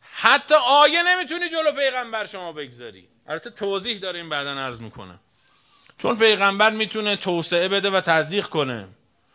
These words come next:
شما بگو: «احل الله البیع.» خدا گفته: «احل الله البیع.» نه آقا، معصوم میاد بعضی از موارد بیع رو جدا می‌کنه، فرمان: «اینا بیع نیست یا حرامه.»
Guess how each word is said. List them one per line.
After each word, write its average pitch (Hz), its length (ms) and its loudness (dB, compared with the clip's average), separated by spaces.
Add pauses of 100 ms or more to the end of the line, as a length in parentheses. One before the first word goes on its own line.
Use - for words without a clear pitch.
(240)
شما 175 280 -2
بگو: 202 200 0
«احل 170 400 2
الله 196 260 6
البیع.» 175 720 4
خدا 185 460 6
گفته: 262 340 0
«احل 208 400 2
الله 220 220 4
البیع.» 151 440 -4
نه 147 160 2
آقا، 165 280 6
معصوم 139 420 -4
میاد 160 300 -6
بعضی 147 380 0
از 123 160 -4
موارد 127 640 -6
بیع 147 240 -6
رو 170 160 -8
جدا 127 420 2
می‌کنه، 113 300 -6
فرمان: 120 200 -10
«اینا 123 320 -6
بیع 131 420 -6 (460)
نیست 160 380 -4
یا 170 100 4
حرامه.» 107 520 -4